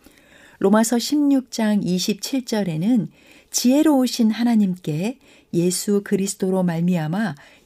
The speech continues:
영광이 세세 무궁하도록 있을지어다. 아멘. 하고 기록하고 있습니다.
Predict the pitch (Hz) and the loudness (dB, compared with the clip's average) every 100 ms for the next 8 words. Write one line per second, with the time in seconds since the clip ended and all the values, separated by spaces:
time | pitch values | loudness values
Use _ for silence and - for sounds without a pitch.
0 | 170 170 202 226 220 170 190 - - - | -2 4 4 4 2 2 -2 -6 -12 -8
1 | - 196 185 202 202 180 165 196 240 233 | 0 0 2 0 0 0 0 2 4 4
2 | 233 247 190 175 233 - 214 - 277 262 | 2 -4 -2 0 -2 -4 -6 -2 -2 -2
3 | - 185 151 139 131 - - - - 160 | -2 -4 -4 -8 -10 -14 -20 -20 -10 -6
4 | 156 151 139 131 - - - - 214 156 | -4 -4 -4 -6 -10 -16 -12 -8 -4 -2
5 | 175 175 220 226 - 170 151 175 285 269 | -2 -2 0 0 -4 -6 -4 -4 0 0
6 | 180 139 113 | 0 -4 -8